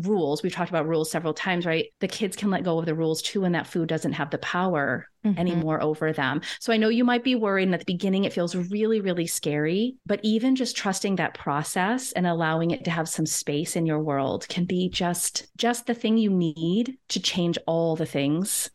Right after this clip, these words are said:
Speaker 1: for your entire family.
Speaker 2: Yeah. Yes. And amen. Yeah. Being able to just <sighs> open up your hands, <laughs> a little bit of surrender, which is hard, hard for us to
Speaker 1: Mm-hmm.
Speaker 2: do because it's a transfer of trust.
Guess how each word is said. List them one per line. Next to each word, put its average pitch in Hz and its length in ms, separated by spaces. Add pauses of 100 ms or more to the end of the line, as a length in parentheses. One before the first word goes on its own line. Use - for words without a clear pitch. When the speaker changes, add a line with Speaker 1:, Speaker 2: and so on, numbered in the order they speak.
(140)
Speaker 1:
for 175 100
your 160 120
entire 139 380
family. - 480 (100)
Speaker 2:
Yeah. 220 360 (180)
Yes. 214 400
And 214 160
amen. 190 480
Yeah. 202 160
Being 226 320
able 208 320
to 202 280
just 190 380 (580)
<sighs> - 340
open 220 280
up 311 140
your 381 160
hands, 240 500
<laughs> 269 300
a 294 340 (400)
little 233 160
bit 247 180
of 269 60
surrender, 220 460
which 196 140
is 220 300
hard, 170 680
hard 185 260
for 185 80
us 185 140
to 170 60
Speaker 1:
Mm-hmm. 175 60
Speaker 2:
do 160 240
because 160 380
it's - 200
a 170 60
transfer 175 480
of 151 160
trust. - 600